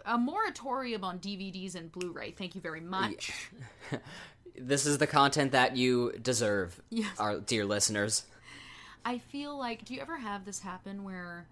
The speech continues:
Speaker 1: it's your birthday and you're, like, you're having conversations and you're, like, thinking, "Huh, like,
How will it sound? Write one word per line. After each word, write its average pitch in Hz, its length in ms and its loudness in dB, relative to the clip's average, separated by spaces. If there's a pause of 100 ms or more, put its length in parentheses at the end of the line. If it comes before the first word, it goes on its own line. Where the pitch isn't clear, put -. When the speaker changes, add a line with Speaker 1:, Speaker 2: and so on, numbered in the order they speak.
(460)
Speaker 1:
it's 220 220 -4
your 208 120 -4
birthday 220 840 -4
and 202 200 -4
you're, 190 200 -6
like, 175 340 -6
you're 196 160 -6
having 196 260 -4
conversations 190 760 -6
and 180 100 -10
you're, 170 120 -8
like, 165 200 -8
thinking, 175 540 -8 (480)
"Huh, 254 480 0
like, 175 320 -6